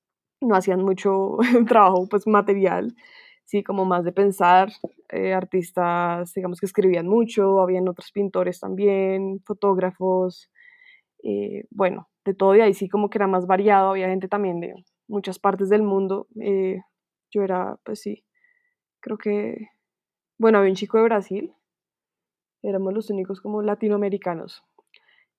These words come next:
pero yo siempre sentí que el ser latinoamericana, pues, era una, era una ventaja para mí, porque como que yo sí me, siento que sí me daba cuenta de todas esas ventajas, ¿sabes? Como que para mucha gente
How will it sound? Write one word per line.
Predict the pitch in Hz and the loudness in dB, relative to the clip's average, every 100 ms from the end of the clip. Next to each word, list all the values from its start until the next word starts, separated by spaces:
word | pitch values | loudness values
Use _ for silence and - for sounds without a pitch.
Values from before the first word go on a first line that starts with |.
| _ _ _ | _ _ _
pero | 226 226 | 6 6
yo | 208 | 6
siempre | 214 208 208 | 4 2 2
sentí | 226 233 233 | 0 0 0
que | - 196 196 196 196 202 _ _ _ - | 2 2 2 2 0 -2 _ _ _ -4
el | 226 | -2
ser | 214 214 185 | 0 0 2
latinoamericana, | 190 190 208 220 220 214 180 175 | 2 2 2 2 2 0 -2 -2
pues, | 202 | -2
era | 190 | -2
una, | 180 185 - | -2 -4 -2
era | 190 | -2
una | 175 185 | -2 -2
ventaja | 214 214 165 170 | -2 0 0 0
para | 185 214 | -4 -4
mí, | 202 175 | -4 -6
porque | 185 202 202 | -6 -4 0
como | 226 | 2
que | 220 208 | 2 2
yo | 190 | 2
sí | 180 208 | 0 -2
me, | 202 190 - _ _ _ | 0 -4 -10 _ _ _
siento | - 208 202 | 0 0 2
que | 226 | 0
sí | 220 | 2
me | 196 | 4
daba | 185 185 | 4 4
cuenta | 208 202 208 | 2 2 2
de | |
todas | 220 190 | 4 4
esas | 185 175 | 2 -2
ventajas, | 202 220 214 180 190 180 - - | -2 0 2 2 2 -2 -6 -6
¿sabes? | 220 208 233 | 0 2 2
Como | 226 214 | 0 0
que | 208 | 0
para | 208 208 | 2 2
mucha | 196 165 | 0 -2
gente | 196 202 220 226 | -2 0 -2 -4